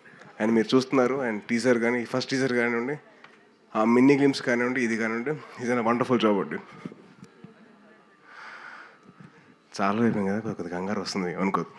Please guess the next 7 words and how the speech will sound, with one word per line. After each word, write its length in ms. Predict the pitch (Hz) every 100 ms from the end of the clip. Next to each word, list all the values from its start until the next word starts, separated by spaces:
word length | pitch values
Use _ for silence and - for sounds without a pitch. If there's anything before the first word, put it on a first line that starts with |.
| - - - - - - - - - - - - - 101 107
And, 160 | 107 104
uh, 120 | 101 - - - - - - - - - - - -
మా 80 | 107
వెట్రి 340 | 101 110 - 131
గారు, 280 | 117 95 87
మా 120 | 104
కెమెరామ్యాన్, 540 | 101 104 107 107 107